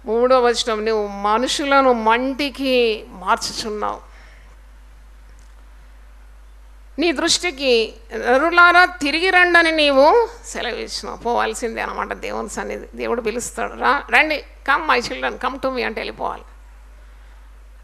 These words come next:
దేవుడు కొందరిని తొందరగా పిలుచుకుంటాడు, కొందరి కొద్దిగా కూడా సమయం ఇస్తాడు. "ఇప్పుడు బాగుపడతాడేమో చూద్దాం, ఇంకా కొద్దిగా."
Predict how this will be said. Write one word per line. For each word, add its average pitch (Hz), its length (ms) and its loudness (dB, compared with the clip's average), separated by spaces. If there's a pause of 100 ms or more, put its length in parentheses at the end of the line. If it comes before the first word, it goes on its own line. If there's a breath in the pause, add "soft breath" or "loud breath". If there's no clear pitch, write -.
దేవుడు 220 240 0
కొందరిని 208 320 -2
తొందరగా 277 420 0
పిలుచుకుంటాడు, - 920 -8
కొందరి 214 280 -6
కొద్దిగా 220 300 -6
కూడా 247 160 -2
సమయం 220 380 -4
ఇస్తాడు. 202 360 -8
"ఇప్పుడు - 360 -14
బాగుపడతాడేమో 220 760 -2
చూద్దాం, 208 420 -6
ఇంకా 202 240 -8
కొద్దిగా." 208 380 -8